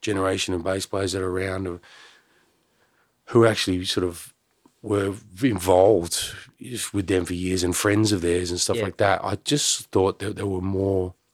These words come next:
Speaker 1: people that might have been slightly more qualified or connected.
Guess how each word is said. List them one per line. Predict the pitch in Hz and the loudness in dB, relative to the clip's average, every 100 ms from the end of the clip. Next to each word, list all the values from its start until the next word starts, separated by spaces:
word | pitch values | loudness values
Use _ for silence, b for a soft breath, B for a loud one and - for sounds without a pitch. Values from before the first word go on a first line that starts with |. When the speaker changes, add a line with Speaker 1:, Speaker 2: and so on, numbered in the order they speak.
| _ _ _ _ _ _ _ - B B B B - | _ _ _ _ _ _ _ -20 B B B B -2
Speaker 1:
people | 98 92 | 0 0
that | 98 | -2
might | 101 98 | -2 -2
have | |
been | 95 95 | 0 -2
slightly | - 101 95 | -2 -4 -4
more | 101 98 92 92 | -2 0 -2 -4
qualified | - 101 101 - 95 95 | -6 -4 -2 -2 -4 -4
or | 90 | -4
connected. | - 98 104 90 85 | -2 -2 0 -4 -4